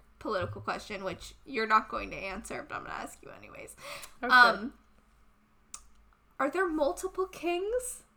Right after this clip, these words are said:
Speaker 1: in Fairy? Is there one king? Are there multiple continents? What does the High King of Elfhame rule over? Um,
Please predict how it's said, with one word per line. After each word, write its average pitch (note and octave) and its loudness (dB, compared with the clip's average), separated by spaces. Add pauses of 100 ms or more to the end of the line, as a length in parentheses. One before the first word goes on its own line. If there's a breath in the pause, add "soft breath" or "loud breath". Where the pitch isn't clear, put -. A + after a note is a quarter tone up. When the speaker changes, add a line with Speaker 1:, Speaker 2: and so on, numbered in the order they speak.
(140)
Speaker 1:
in F4 -2
Fairy? E4+ -2
Is D4+ -4
there B3 0
one C4+ -2
king? G4 -4 (160)
Are D4+ 2
there C#4+ 2
multiple C4+ -4
continents? F4 -2 (340 loud breath)
What E4 8
does A4 6
the G#4+ 4
High F4+ 6
King E4 2
of D4 0
Elfhame D4+ 2
rule D4+ -2
over? F4+ 2 (600 soft breath)
Um, B3+ 4